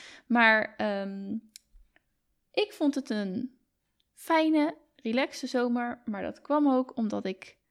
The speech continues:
vrijwel niets heb gedaan.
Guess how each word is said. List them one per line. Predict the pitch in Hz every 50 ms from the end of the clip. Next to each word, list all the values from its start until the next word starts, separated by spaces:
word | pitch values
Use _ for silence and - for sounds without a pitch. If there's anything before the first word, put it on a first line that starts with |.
| _ _ _ _ _ _ _ _ _ _ _ _ _ _
vrijwel | _ - - - - - - 277 254 269 311 320 320 277 269
niets | 269 277 269 269 -
heb | 269 202 196 -
gedaan. | - - 220 160 160 170 226 277 370